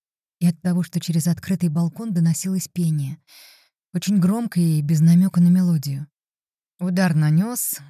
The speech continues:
еще удар, бросок, удар ногой по ребрам и по печени, коль враг еще живой. Я набросила халат и вышла на балкон, завязывая на ходу пояс.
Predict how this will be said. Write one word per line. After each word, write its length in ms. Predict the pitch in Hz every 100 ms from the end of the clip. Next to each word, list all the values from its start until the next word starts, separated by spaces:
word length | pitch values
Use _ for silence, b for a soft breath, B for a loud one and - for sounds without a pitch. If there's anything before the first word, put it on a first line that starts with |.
| 156
еще 460 | 131 139 - 143
удар, 400 | 127 127 180 208
бросок, 640 | 175 147 139 - 262 254 - B B B B -
удар 320 | 170 262 247
ногой 380 | 220 214 247 175
по 160 | 190
ребрам 380 | 214 214 196 185
и 40 |
по 140 | 170 156
печени, 500 | 185 185 - 160 151
коль 240 | 147 147
враг 300 | 143 175 170
еще 380 | 151 143 - 165
живой. 440 | 139 147 165 131 - _ _ _ _ _ _
Я 160 | 170
набросила 500 | 190 180 196 - 175
халат 400 | 175 185 190 208 160
и 20 |
вышла 320 | 175 165 160
на 160 | 165 151
балкон, 440 | 160 160 233 240 B B B -
завязывая 640 | 147 175 240 190 170 160
на 100 | 151
ходу 300 | - 165 185
пояс. 500 | - 151 135 -